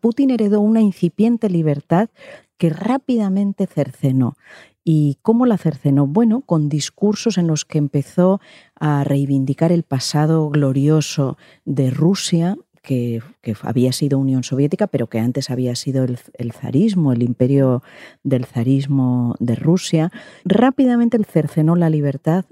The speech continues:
rápidamente la oposición empezó a ser encarcelada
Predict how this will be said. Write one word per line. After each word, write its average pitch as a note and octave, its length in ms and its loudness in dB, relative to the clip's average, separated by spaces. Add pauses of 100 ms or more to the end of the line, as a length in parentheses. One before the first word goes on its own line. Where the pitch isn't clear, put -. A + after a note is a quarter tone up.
(120)
rápidamente F3+ 1040 0 (720)
la C#3+ 180 2
oposición C#3 640 0
empezó C#3 380 -2
a C3+ 80 0
ser B2+ 400 -2
encarcelada D3 800 0